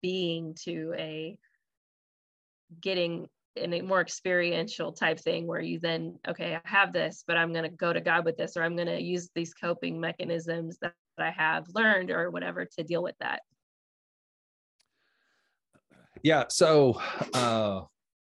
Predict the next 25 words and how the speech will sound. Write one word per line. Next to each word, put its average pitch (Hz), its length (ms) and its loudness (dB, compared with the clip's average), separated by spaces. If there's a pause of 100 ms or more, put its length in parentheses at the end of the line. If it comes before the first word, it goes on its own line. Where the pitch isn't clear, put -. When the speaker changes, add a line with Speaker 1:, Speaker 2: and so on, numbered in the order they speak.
(320)
Speaker 2:
you 131 100 4
know, 131 200 2
as 120 320 4
I 127 120 2
was 113 220 0
preparing 127 380 2
for, 101 400 -4
uh, 95 120 -4
you 104 100 -8
know, 95 340 -4
these, 98 340 -2
uh, 95 160 2
episodes 101 680 -2
and, 90 200 -4 (1040)
get, 110 140 -14 (300)
you 131 100 -14
know, 98 200 -10
trying 98 300 -8
to 92 160 -12 (1000)
dig 143 180 0
a 151 40 0
little 110 160 2
deeper 110 360 2
with 92 180 -2
anxiety, 92 680 0